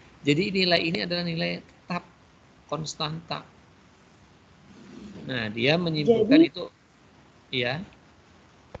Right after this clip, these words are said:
Speaker 2: Jadi nilainya, nilai hasil dari hambatan satuannya itu sama, Pak? Yang beda cuma volt sama, eh, kuat
Speaker 1: Ya.
Speaker 2: arusnya?
Speaker 1: Ya, jadi ketika dirubah-rubah voltasenya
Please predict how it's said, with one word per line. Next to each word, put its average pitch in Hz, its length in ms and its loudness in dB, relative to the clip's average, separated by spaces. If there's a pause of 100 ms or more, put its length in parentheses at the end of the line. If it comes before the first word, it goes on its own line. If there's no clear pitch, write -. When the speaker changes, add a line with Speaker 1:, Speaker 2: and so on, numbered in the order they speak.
(460)
Speaker 2:
Jadi 277 500 8
nilainya, 254 720 6
nilai 247 380 8
hasil 240 320 6
dari 233 580 6 (560)
hambatan 233 540 8
satuannya 226 560 4
itu 330 340 6
sama, 254 380 6
Pak? 208 160 2 (420)
Yang 226 220 8
beda 214 260 10
cuma 254 240 4 (160)
volt 247 240 6
sama, 226 540 -2 (1400)
eh, 220 340 4
kuat 233 180 6
Speaker 1:
Ya. 233 100 6
Speaker 2:
arusnya? 233 320 -2 (480)
Speaker 1:
Ya, 123 400 0 (320)
jadi 127 240 -4
ketika 135 560 -2
dirubah-rubah 131 880 0 (240)
voltasenya 127 800 -2